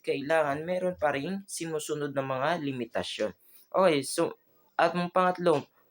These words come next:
pagbibigay ng edukasyon sa mga tao sa inyong komunidad ukol sa mga gawaing ating pamahalaan. Meron kayong karapatan na magbigay ng mga edukasyon. Kaya, kaya nga, dapat meron t-,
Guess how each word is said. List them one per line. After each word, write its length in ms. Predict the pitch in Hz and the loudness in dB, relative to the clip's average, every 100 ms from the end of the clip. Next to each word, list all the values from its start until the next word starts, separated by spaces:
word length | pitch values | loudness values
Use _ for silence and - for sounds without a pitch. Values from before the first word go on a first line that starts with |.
| - | 2
pagbibigay 640 | 156 147 190 196 190 190 | 2 2 -2 0 2 4
ng 220 | 180 175 - | 4 2 2
edukasyon 640 | 156 156 156 151 - 160 | 2 2 2 0 0 0
sa 160 | 160 156 | 0 0
mga 160 | 147 143 | 0 0
tao 180 | 151 139 151 | 4 4 2
sa 80 | |
inyong 320 | - 151 151 143 | 0 -2 -4 -4
komunidad 560 | 143 151 165 147 139 - | -6 -4 -2 2 2 2
ukol 320 | 147 143 156 | -2 0 -2
sa 160 | - 147 | -2 -2
mga 160 | 143 131 | -2 0
gawaing 400 | 139 139 135 143 | 2 4 4 2
ating 320 | 135 - 131 | -2 -2 -8
pamahalaan. 720 | - 123 117 123 127 - 156 - - _ _ _ _ _ - - - - - _ - - - | -2 -2 0 -4 -2 0 0 -4 -16 _ _ _ _ _ -20 -20 -20 -20 -20 _ -16 -14 -4
Meron 480 | 147 196 202 202 196 | 2 4 6 4 4
kayong 320 | 185 170 170 | 4 6 4
karapatan 800 | 160 156 147 139 127 131 147 160 - | 4 4 4 2 4 2 0 -12 -4
na 160 | 139 | 0
magbigay 480 | 147 143 123 135 143 | 2 0 0 4 4
ng 240 | 139 139 | 4 2
mga 60 | 117 | 0
edukasyon. 720 | 127 127 135 139 160 120 110 | 0 0 0 2 2 0 -4
Kaya, 320 | - 131 127 - _ _ _ _ _ _ | -2 2 2 2 _ _ _ _ _ _
kaya 220 | 156 156 156 | 2 4 6
nga, 100 | 156 165 - _ - | 4 4 -2 _ -2
dapat 400 | 127 123 143 147 | 2 4 4 2
meron 400 | 147 135 139 139 | 0 2 2 -2
t-, 160 | - | -6